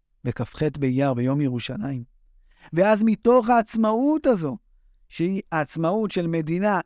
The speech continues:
עם ירושלים, אנחנו עולים עוד יותר לקומה הגבוהה של קבלת התורה ביום החמישים. אני ממש מרגיש,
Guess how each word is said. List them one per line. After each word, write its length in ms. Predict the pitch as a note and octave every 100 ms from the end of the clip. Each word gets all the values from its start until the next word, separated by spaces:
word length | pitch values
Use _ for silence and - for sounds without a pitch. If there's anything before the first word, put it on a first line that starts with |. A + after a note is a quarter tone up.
| -
עם 260 | A3 D4+ C4+
ירושלים, 1040 | A3 G3 F#3 G3 F#3+ G3 G#3 F3+ F3 F#3+ - _ -
אנחנו 360 | E3 D#3+ F3 F3
עולים 320 | F3 G3+ G#3 -
עוד 300 | - A#3+ C4+
יותר 380 | B3+ G3+ D#3 A#2+ D#3+ _ _ _ -
לקומה 680 | A#2+ - B2 A2+ C#3 D#3+
הגבוהה 680 | D3+ B2+ B2+ D3 B2+ C#3+ F#3+ C#3+ _ _ _
של 200 | - D3+
קבלת 560 | B2 C3 B2 B2 D3+ E3
התורה 520 | D3+ - C3 D#3 D#3+ D3+ _ _
ביום 300 | C3 C3 C#3+
החמישים. 640 | C#3 B2+ A2+ - C3 A2+ A2 _ _ _ _ _ _ _ _ _ _
אני 200 | F#3 G#3
ממש 300 | G#3+ A3 C4
מרגיש, 600 | C4+ A#3 G3+ B3 B3+ -